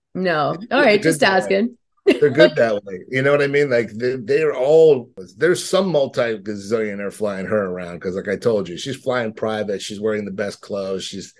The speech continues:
Speaker 1: Yeah, I noticed that she suddenly got really highbrow modeling jobs and stuff. And I'm like, "Where did that come from?" It
Speaker 2: Mm-hmm.
Speaker 1: started last summer, eh, which is why some people, uh,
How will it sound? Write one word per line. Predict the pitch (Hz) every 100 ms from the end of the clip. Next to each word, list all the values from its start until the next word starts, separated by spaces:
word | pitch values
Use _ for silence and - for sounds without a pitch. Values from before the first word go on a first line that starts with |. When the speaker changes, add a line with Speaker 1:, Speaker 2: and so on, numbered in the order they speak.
| - - -
Speaker 1:
Yeah, | 240 220
I | 220
noticed | 226 240 262 254
that | 226 190
she | 233
suddenly | 190 - 196 190 190 185
got | 180 175 165 156 - -
really | 170 185 180 180 170
highbrow | 147 165 165 170 160 160
modeling | 160 156 156 160 165 170 170
jobs | 185 170 170 170 160 -
and | 127 185 180
stuff. | - 180 185 202
And | 180 160
I'm | 160
like, | 165 151 165
"Where | 180 180
did | 151
that | 165 175 -
come | 226 220 226
from?" | 240 240 254 269 - - -
It | 214
Speaker 2:
Mm-hmm. | - 127
Speaker 1:
started | 240 240 233 190
last | 180 180 185 - -
summer, | 190 180 143 131 165 - - _ _ -
eh, | 196 185 -
which | 185 202 190 208
is | 185 170 180
why | 185 175
some | 170 196 180
people, | 175 190 190 165 156 160 -
uh, | - -